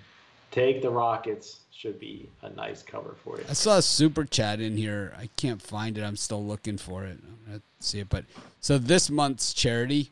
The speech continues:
Speaker 2: for the, uh, last month we gave to the Maui Food Bank. I decided that every month we're just gonna give all the super chats to charity. Um, this month it's gonna be Saint Jude's Children's Hospital. So is this month's charity that we're gonna give. And it's like,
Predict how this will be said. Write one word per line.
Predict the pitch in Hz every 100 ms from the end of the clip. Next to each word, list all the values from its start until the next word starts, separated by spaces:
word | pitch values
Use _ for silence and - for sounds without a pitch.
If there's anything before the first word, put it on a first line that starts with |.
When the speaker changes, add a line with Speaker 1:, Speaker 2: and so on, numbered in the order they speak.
| _
Speaker 2:
for | - 117
the, | 110 110 101
uh, | 98
last | 95 117 127 -
month | 120 113
we | 104
gave | 101 104
to | 110
the |
Maui | 104 104 101
Food | - 101
Bank. | 98 98 95
I | 101
decided | - - 92 95 92
that | 90
every | 104 104
month | 98 95 -
we're | 95
just | 95
gonna | 95 92
give | 92
all | 90 92
the |
super | - - -
chats | - 57 - -
to | -
charity. | - 90 82 98 - _ _ -
Um, | 98 95 92 85 - - - _
this | - 127 -
month | 120 107
it's | 107 -
gonna | 110
be | 104
Saint | - 117 113 98
Jude's | 110 107 92 -
Children's | - 107 98 98 92
Hospital. | - 78 - 76 76 - _ _ _ _ _ _
So | - 92 87 87 110
is | 87
this | - 92 90
month's | 90 85 -
charity | - 85 87 92 - -
that | 85
we're | 87
gonna | 85 90
give. | 98 95
And | 92
it's | 92
like, | 95 95